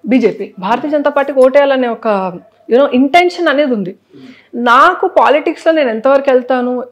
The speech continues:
it doesn't depend on me అండి. ఎందుకనంటే చిరంజీవి లాంటి అంత మెగాస్టార్, అంత following ఉన్న పర్సన్సే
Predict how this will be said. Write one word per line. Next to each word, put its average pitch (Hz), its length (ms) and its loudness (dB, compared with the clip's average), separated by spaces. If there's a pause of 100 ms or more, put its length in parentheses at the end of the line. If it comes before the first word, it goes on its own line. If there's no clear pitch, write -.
(120)
it 220 80 0
doesn't 240 280 4
depend 247 320 0
on 233 200 -4
me 180 140 -8
అండి. 165 220 -10
ఎందుకనంటే 247 720 -2 (340)
చిరంజీవి 294 480 4
లాంటి 277 320 -2 (240)
అంత 269 300 0
మెగాస్టార్, 269 640 2
అంత 240 200 2
following 269 520 2
ఉన్న 269 160 -2
పర్సన్సే 269 880 0